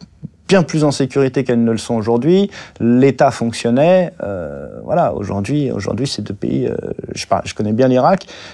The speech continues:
c'est ces deux pays qui, qui, qui, qui vivent mal, quoi. Qui vivent mal. Donc, si c'était pour faire, euh, péter la Syrie de la même manière,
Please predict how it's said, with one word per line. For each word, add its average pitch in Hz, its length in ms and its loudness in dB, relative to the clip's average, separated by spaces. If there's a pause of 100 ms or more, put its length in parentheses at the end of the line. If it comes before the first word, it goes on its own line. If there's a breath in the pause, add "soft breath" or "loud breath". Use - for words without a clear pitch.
c'est 110 180 -2
ces - 160 -6
deux 107 140 0
pays 120 320 2
qui, - 220 -12
qui, 107 400 -6
qui, 110 260 -6
qui - 180 -2
vivent 131 280 0
mal, 208 260 2
quoi. 147 240 -2 (520 loud breath)
Qui 123 120 -2
vivent 135 160 2
mal. 196 200 6
Donc, 135 160 2
si - 120 0
c'était 156 280 2
pour 147 200 -2
faire, 143 260 2
euh, 107 440 4
péter 139 320 0
la 135 120 6
Syrie 135 500 2
de 117 100 2
la 110 100 2
même 117 240 4
manière, 127 500 4